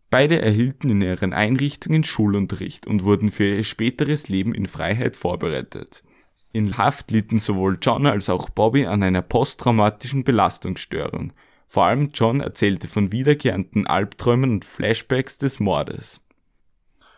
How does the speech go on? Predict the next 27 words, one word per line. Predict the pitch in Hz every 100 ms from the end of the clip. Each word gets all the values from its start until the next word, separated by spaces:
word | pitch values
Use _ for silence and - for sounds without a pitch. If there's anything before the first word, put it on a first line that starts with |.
| _ _ _ _ _ -
Die | 110
Haftstrafe | 95 139 - - - 156 147
von | 131 113 98 -
acht | 120 - -
Jahren | 113 120 127
wurde | 104 101
aber | 90 95
von | - 110 107
vielen | - 139 170 156
Menschen | 110 135 - 127
als | 92 -
zu | -
kurz | 107 - 156 -
für | - 101
dieses | 101 92 98 -
abscheuliche | - - 117 117 127 143 135
Verbrechen | - - 101 101 127 127
erachtet, | 92 90 - - 76 - - - - _
so | - 104
dass | 95 - -
rasch | 95 160
nach | 139 117
der | - -
Urteilssprechung | 123 135 147 139 - 143 139 151 151
Stimmen | - 113 123 139
laut | 113 67 87 95
wurden, | 98 131 147